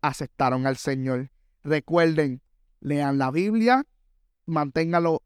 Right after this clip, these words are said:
en oración, conectándote con el Señor. Deja que el Espíritu Santo te guíe. Conéctate con otros creyentes a través de una iglesia. Continúa navegándote. Depende de lo que Jesús quiera para ti.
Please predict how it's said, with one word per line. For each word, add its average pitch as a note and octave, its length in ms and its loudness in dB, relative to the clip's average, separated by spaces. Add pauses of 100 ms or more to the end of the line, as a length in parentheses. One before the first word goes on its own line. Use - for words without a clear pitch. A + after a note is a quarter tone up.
en D3+ 200 -2
oración, F3+ 460 -2
conectándote D#3+ 720 -2
con D3 120 -6
el C#3+ 60 -6
Señor. G3 460 0 (340)
Deja G3 300 0
que F#3 80 0
el F3 60 4
Espíritu D#3+ 420 -2
Santo D3 420 -6
te C3+ 120 -6
guíe. A3 480 2 (580)
Conéctate F3+ 640 2
con D#3+ 220 -4
otros E3 420 -2
creyentes G3+ 680 -2
a E3+ 140 2
través D#3 280 0
de D3+ 60 -6
una D3 140 -4
iglesia. G#3+ 640 0 (380)
Continúa F3 840 -2
navegándote. F#3 1120 0 (180)
Depende G3 580 2
de - 20 0
lo E3 100 0
que D3+ 120 -2
Jesús D3 440 -2
quiera D3+ 220 2
para C#3+ 240 0
ti. C3 240 -4